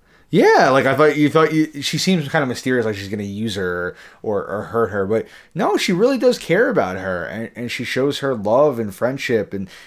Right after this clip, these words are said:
you know, she, she has this great quote, um, she says to her at one point when, when, uh, Gia mentions, you know, being a communist, she says, "There's nothing wrong with being different. What's wrong with,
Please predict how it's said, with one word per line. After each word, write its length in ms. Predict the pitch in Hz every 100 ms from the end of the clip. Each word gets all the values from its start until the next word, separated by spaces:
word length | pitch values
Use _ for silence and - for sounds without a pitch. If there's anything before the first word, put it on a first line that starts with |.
| _
you 100 | 123
know, 180 | 113 107
she, 400 | - 135 127 -
she 180 | - 120
has 220 | 131 131
this 160 | 139
great 320 | - 117 120 -
quote, 480 | - 117 113 92 98
um, 420 | 101 98 98 95 - - - _
she 180 | - 123
says 300 | - 127 117
to 140 | 127
her 340 | 104 110 107 101
at 120 | 104
one 220 | 98 110 107
point 420 | - 104 101 76
when, 320 | 101 101 95 -
when, 400 | - 104 101 95 -
uh, 480 | 95 95 90 85
Gia 260 | 98 110 104
mentions, 540 | 104 107 - 104 90 92
you 60 |
know, 140 | 95 87
being 360 | 98 107 101
a 60 | 95
communist, 800 | 104 98 98 90 87 92 - - _
she 140 | - 123
says, 340 | 127 123 107
"There's 200 | 127 117
nothing 320 | 143 170 196
wrong 220 | 160 160
with 160 | 160 120
being 260 | 135 135 110
different. 400 | 113 - 87 -
What's 200 | 98 -
wrong 220 | 113 127
with, 220 | 131 -